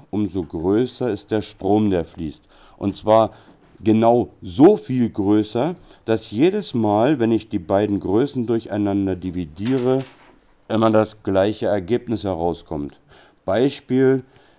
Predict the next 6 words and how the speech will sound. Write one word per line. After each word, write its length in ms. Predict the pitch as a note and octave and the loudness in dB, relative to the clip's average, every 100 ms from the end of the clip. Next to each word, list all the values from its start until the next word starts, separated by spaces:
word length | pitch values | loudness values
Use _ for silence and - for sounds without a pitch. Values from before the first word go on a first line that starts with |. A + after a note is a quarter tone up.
| _ - | _ -20
zehn 680 | - - G#2+ A2+ B2+ B2+ A2+ - _ - | -20 -8 0 4 4 2 0 -8 _ -20
Volt 600 | D#2 F#2 G#2 A2+ A#2 - _ | -6 0 2 2 0 -12 _
geteilt 580 | G2+ - G2+ G#2 G2 - | -8 -4 -2 -2 -2 -4
durch 280 | E2+ D#2 - | -6 -6 -12
zwei 460 | - - F#2+ A2+ - | -20 -4 0 0 0
Ampere. 680 | A2+ G#2+ G#2 G2+ G#2 G#2+ | -2 -4 -4 -2 0 -2